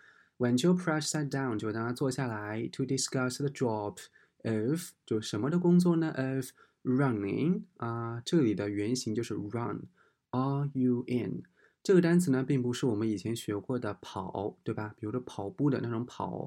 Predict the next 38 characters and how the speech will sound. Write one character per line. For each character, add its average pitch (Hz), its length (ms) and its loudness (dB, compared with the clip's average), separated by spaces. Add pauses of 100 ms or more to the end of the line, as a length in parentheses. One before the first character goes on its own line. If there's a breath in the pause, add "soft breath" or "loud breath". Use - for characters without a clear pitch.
啊。 117 240 -6 (460 loud breath)
它 151 280 0
在 151 200 0
这 175 180 6
里 113 140 4
呢， 101 120 0
是 120 160 -2
个 135 80 2
及 110 220 -2
物 123 140 2
动 135 200 2
词， - 420 -4 (280 soft breath)
它 131 140 -4
的 131 40 2
意 135 140 2
思 135 140 -2
是 131 180 -2
管 107 400 -2
理 143 240 2
或 113 160 -2
者 101 300 -2
经 151 340 2
营。 113 380 -2 (680)
比 117 80 0
如 113 140 4
说 131 400 0
管 117 340 0
理 143 220 2
或 127 180 0
者 101 380 -2
经 135 340 2
营 107 280 -2
一 123 120 -2
家 117 300 -4
公 143 260 2
司， 151 520 0
就 104 180 -4
是 104 380 -2